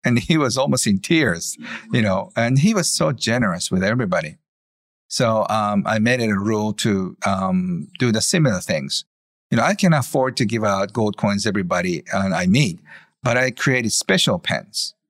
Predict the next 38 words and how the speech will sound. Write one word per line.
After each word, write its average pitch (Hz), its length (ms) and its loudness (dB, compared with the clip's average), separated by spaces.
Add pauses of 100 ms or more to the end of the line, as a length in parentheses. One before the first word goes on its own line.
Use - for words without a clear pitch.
(140)
Um, 98 640 2 (220)
so, 101 320 2
uh, 98 420 -2
who-, - 260 -4
whoever 104 320 0
I 95 140 0
meet, 123 320 2 (420)
I 101 120 0
try 104 220 -2
to 95 120 -4
give 104 220 -2
one. 82 440 -4 (120)
So - 180 -2
I 98 140 -2
brought 104 260 -2
a 101 80 -2
lot 101 260 0
in 92 180 0
India. 107 460 0
I'm, 87 240 0
I'm 104 80 2
gonna 101 200 -2
give 95 160 -2
it 87 100 -6
to 110 100 -2
you 92 60 0
later. 95 400 0
But 87 200 -4 (420)
so 139 340 2
just 123 360 -4
giving 151 300 2
out 123 440 0 (360)
and 113 240 2
also 110 380 -2
unconditional 107 720 0
love 101 320 0
is 95 140 -4
something 90 540 -2